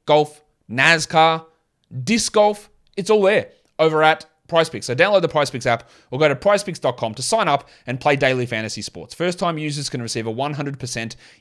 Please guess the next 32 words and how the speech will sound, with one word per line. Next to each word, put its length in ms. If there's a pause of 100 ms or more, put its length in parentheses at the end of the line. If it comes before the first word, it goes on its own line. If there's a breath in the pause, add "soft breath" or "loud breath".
(120)
instant 320
deposit 340
match 180
up 140
to 80
a 60
hundred 200
dollars 300
with 80
the 60
promo 280
code 180
Locked 220
On. 140 (340 soft breath)
If 140
you 60
deposit 340
a 40
hundred 200
dollars, 280
PrizePicks 440
will 80
give 160
you 120
one 180
hundred 200
dollars. 300
If 80
you 60
deposit 320
fifty 260
dollars, 340